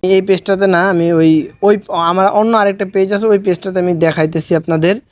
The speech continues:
যে ওই পেজটাতে কি কি বিষয় দেখলে আপনি বুঝবেন যে আপনার পেজটা সঠিক আছে। তো প্রথমে আপনি ড্যাশবোর্ডে যাবেন। ড্যাশবোর্ডে যাওয়ার পরে এখানে আপনাকে যেতে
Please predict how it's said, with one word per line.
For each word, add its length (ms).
যে 220
ওই 120
পেজটাতে 540
কি 100
কি 120
বিষয় 240
দেখলে 300
আপনি 200
বুঝবেন 340
যে 200
আপনার 280
পেজটা 280
সঠিক 420
আছে। 180
তো 60
প্রথমে 420
আপনি 140
ড্যাশবোর্ডে 440
যাবেন। 240
ড্যাশবোর্ডে 520
যাওয়ার 300
পরে 200
এখানে 360
আপনাকে 320
যেতে 260